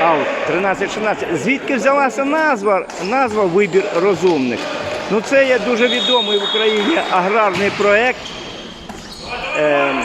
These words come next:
фірми "Укрпромінвест Агро", якщо не помиляюсь. Е, фірма один з лідерів,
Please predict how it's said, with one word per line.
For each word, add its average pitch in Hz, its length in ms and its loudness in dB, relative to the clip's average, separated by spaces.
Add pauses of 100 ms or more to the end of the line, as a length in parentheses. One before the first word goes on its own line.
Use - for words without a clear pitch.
(240)
фірми 202 460 2 (180)
"Укрпромінвест 220 1200 2 (840)
Агро", 190 600 2
якщо 208 200 -2
не 208 80 0
помиляюсь. 208 680 0
Е, - 1600 -4
фірма 208 360 2
один 190 240 2
з 147 60 -4
лідерів, 190 540 2